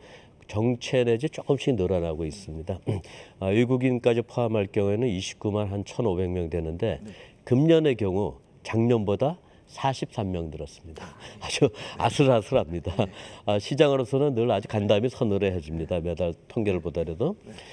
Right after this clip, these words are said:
Speaker 1: 구조를 말씀드리면은
Speaker 2: 네.
Speaker 1: 출산보다 사망이 일점오 배 내지 이 배가 많습니다.
Speaker 2: 네.
Speaker 1: 그다음에 전출이 많고요.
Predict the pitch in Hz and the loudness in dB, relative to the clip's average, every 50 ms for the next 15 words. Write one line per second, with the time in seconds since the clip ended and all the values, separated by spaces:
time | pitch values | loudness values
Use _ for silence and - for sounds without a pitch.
0 | - - - - - - - 123 139 156 196 202 202 190 160 117 101 - - 104 | -20 -20 -20 -20 -20 -2 2 2 6 6 6 6 6 4 4 2 2 0 -2 -2
1 | 98 92 87 92 90 92 95 107 147 151 110 80 78 - - 113 104 95 90 87 | -2 0 0 0 0 2 0 2 0 0 -2 -2 -6 -12 -16 -16 -16 -16 -16 -18
2 | - - 180 175 - - 165 151 143 131 135 160 160 - - 151 131 127 123 117 | -2 -2 -2 0 4 4 4 4 4 2 2 2 0 0 -2 -2 -2 0 0 0
3 | 117 120 131 147 147 139 127 - - - 120 123 120 - - 143 127 120 110 101 | 0 0 0 0 0 0 -2 -4 -2 -2 -2 -2 -2 0 2 2 2 4 2 0
4 | 98 92 98 92 90 90 87 85 - 135 120 98 98 107 104 107 107 127 127 101 | 0 0 0 -2 0 -2 -2 -2 -2 -4 -2 0 0 2 2 2 2 2 0 -2
5 | 71 76 - - - 78 76 78 80 - 107 82 - - - - - - - - | -4 -8 -10 -12 -10 -10 -8 -6 -6 -6 -6 -6 -8 -12 -20 -20 -20 -20 -20 -20
6 | - - _ - 123 107 123 123 127 131 139 131 127 117 104 98 98 - - - | -20 -20 _ -4 2 4 4 4 4 2 2 2 2 2 0 0 -2 -6 -8 -14
7 | - - 113 110 107 - - 131 120 117 95 85 82 80 73 - - 87 82 85 | -2 0 0 0 0 0 -2 0 2 2 2 2 0 -2 -6 -8 -8 -6 -2 -2
8 | 107 160 202 | -2 -2 -4